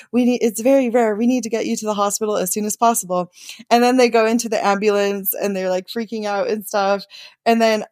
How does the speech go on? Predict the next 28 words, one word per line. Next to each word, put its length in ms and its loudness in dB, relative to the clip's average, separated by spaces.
after 320 0
they 100 2
get 140 0
out 120 2
of 60 0
the 80 0
ambulance 520 -2
ride, 400 0
it's 180 -8
like, 240 -2
"Exit 480 -4
sign." 220 -6
<laughs> 40 -6
It's 880 2
like, 80 6
that 80 2
was 180 -2
the 180 0
haunted 760 0
house. 340 -2
It's 280 0
terrible. 460 2
It 140 4
really 260 -2
is 100 -6
terrible, 340 0
but 140 0
it's, 180 -2